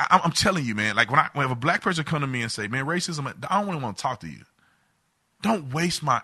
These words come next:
energy talking to me about stupid stuff.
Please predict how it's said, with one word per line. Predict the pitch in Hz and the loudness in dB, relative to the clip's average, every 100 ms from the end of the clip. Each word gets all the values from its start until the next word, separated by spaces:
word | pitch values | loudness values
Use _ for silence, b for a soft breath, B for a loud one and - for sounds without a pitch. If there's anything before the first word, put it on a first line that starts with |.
| - | -4
energy | 135 117 - 76 _ _ _ _ _ _ - | -6 -6 -8 -14 _ _ _ _ _ _ -4
talking | - 170 175 | 2 4 2
to | 147 | -4
me | |
about | 135 127 117 107 _ _ _ _ _ _ _ _ _ _ | 2 4 4 2 _ _ _ _ _ _ _ _ _ _
stupid | - - - - 185 143 131 | 0 2 2 2 2 2 -2
stuff. | - - 107 - | 0 0 0 -2